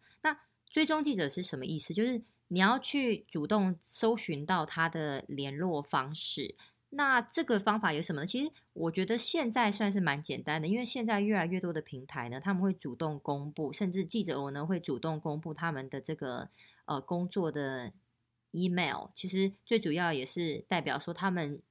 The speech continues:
愿意接受，呃，如果你有一些，呃，不错的想法，或是有一些，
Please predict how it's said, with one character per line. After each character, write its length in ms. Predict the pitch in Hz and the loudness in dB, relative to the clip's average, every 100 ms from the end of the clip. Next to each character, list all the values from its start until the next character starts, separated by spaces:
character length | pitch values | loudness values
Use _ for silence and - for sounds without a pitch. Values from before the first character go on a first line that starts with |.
| - | -4
愿 300 | 196 196 170 | 2 4 4
意 140 | 185 | 0
接 280 | 151 - 160 | -2 -2 -2
受， 360 | 165 185 151 139 | -2 -2 -2 -2
呃， 100 | 143 | -2
如 140 | 147 | -2
果 120 | 170 | -2
你 140 | 160 160 | -2 -2
有 120 | 147 | -2
一 80 | 156 | -4
些， 400 | - 156 156 160 - - _ _ _ - | -2 0 0 -4 -12 -20 _ _ _ -4
呃， 260 | 160 143 135 | 0 2 0
不 120 | 180 | -2
错 160 | - | 0
的 80 | 190 | 0
想 260 | 165 147 147 | 2 0 0
法， 200 | 165 147 | -2 -2
或 120 | 180 | -2
是 140 | 165 | -2
有 80 | 151 | -2
一 40 | 151 | 0
些， 380 | 165 156 160 | 0 0 -2